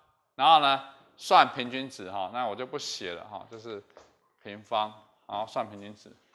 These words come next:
好，那算出来答案是什么？答案是平方，就是四A平方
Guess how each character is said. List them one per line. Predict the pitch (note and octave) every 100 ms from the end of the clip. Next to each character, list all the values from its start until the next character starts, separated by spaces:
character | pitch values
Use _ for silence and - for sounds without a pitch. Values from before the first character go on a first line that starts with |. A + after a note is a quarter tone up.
| - _ _ -
好， | - - _ _ _ -
那 | D3+
算 | F#3+ F3
出 | E3
来 | D3
答 | B2+ B2+
案 | C3
是 |
什 | B2
么？ | G2 -
答 | - C#3
案 | E3
是 |
平 | D#3 D3
方， | C3 C3 A#2
就 | B2+
是 |
四 | B2+ - - F#3 D#3+ C#3 C3+ B2 A#2 A2 -
A | D3 C#3+ C#3
平 | - G#2+ A2
方 | B2 A2